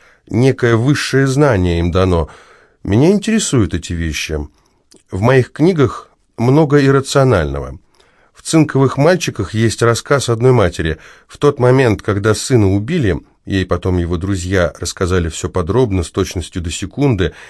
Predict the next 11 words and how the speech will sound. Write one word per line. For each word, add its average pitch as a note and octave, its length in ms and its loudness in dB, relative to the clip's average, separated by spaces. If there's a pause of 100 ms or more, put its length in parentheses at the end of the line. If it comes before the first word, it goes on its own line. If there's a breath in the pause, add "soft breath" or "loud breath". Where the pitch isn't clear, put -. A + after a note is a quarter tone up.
(200 loud breath)
ей B2+ 300 -2
показалось, G#2 840 -2
что - 280 -8
кто-то D3+ 400 -4
звонит G2 480 0
в G#2 60 -10
дверь. G2 360 -6 (880)
Она A2+ 300 2
выскакивает, F2 840 -6 (180)
никого G#2 380 0
нету. D#2 400 -4